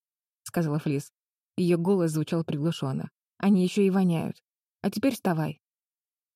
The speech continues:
Она потянула Бетти на себя, помогая подняться на ноги,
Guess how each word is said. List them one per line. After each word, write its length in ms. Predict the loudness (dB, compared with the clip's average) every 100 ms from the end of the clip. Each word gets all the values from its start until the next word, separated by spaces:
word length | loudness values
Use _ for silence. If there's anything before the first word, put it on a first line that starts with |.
| _ _
Она 200 | -2 0
потянула 420 | 0 0 0 0
Бетти 260 | 0 0 0
на 100 | -2
себя, 300 | -2 -2 0
помогая 480 | 0 -2 0 -2 0
подняться 480 | -2 0 -2 0 0
на 180 | 2
ноги, 320 | 0 0 -4